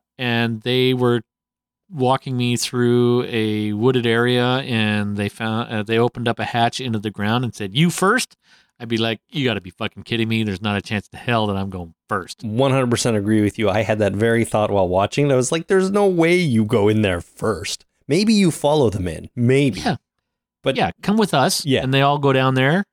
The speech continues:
Speaker 1: and you're left there standing. You know, I'd follow them down because, you know, I'm a conformist. But, you know, "You first?" I'm like, "Bullshit."
Speaker 2: <laughs> Totally,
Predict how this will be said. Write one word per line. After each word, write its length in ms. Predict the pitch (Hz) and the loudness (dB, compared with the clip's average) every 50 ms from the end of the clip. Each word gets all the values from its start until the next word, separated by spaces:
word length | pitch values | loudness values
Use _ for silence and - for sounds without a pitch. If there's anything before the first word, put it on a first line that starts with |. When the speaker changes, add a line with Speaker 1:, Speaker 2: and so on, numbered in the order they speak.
| _ - | _ -8
Speaker 1:
and 200 | 131 120 117 120 | -4 -4 -2 0
you're 140 | 120 120 120 | 0 2 2
left 260 | 120 131 139 - - | 2 2 2 0 0
there 160 | 131 120 117 | 0 0 0
standing. 560 | - - - 139 147 160 143 127 120 147 156 _ _ _ _ _ _ _ _ _ | 0 -2 -4 -2 -2 0 0 0 -2 -2 -4 _ _ _ _ _ _ _ _ _
You 100 | - 123 | -4 -2
know, 140 | 107 107 131 131 | 0 2 2 2
I'd 160 | 135 139 - | 2 0 0
follow 260 | - 135 131 139 147 | 0 0 0 0 2
them 160 | 151 170 165 | 0 0 0
down 260 | 180 240 214 147 113 | 2 2 2 0 0
because, 400 | 98 98 - 117 107 101 98 101 104 | -2 -4 -2 -2 -2 -2 -2 -2 -4
you 60 | 98 | -2
know, 140 | 95 101 110 | -2 -2 -2
I'm 80 | 117 131 | -2 -2
a 40 | - | -4
conformist. 580 | - 175 156 - 226 220 147 - - - _ _ _ _ _ _ _ _ _ _ _ _ _ _ _ - | -4 -4 -4 0 0 0 0 -2 -6 -12 _ _ _ _ _ _ _ _ _ _ _ _ _ _ _ -6
But, 200 | - 123 120 - _ - | -2 -2 -2 -4 _ -8
you 120 | 175 127 | -4 -2
know, 140 | 117 113 120 | 0 0 0
"You 260 | 135 131 143 165 156 | 2 2 4 4 4
first?" 520 | 135 - - 151 160 208 247 - - _ - | 2 2 0 2 2 2 0 -2 -6 _ -14
I'm 180 | - 127 127 131 | -10 -8 -4 -2
like, 180 | 131 127 117 - _ - | -2 -2 -4 -6 _ -2
"Bullshit." 1080 | 131 139 156 170 180 196 202 208 214 220 226 233 240 - - - 147 156 180 151 107 - - | 2 4 4 4 6 4 4 4 4 4 4 2 2 0 0 0 0 2 2 2 0 -2 -2
Speaker 2:
<laughs> 40 | 151 - 587 571 - - - - _ _ - 294 - - - 220 - - - 233 - - - - | -2 -2 -2 -2 -4 -8 -16 -20 _ _ -2 -2 -2 -2 -6 -10 -10 -8 -6 -8 -8 -8 -8 -6
Totally, 440 | - 240 202 202 165 120 104 98 - | -2 0 2 2 2 0 -2 -4 -6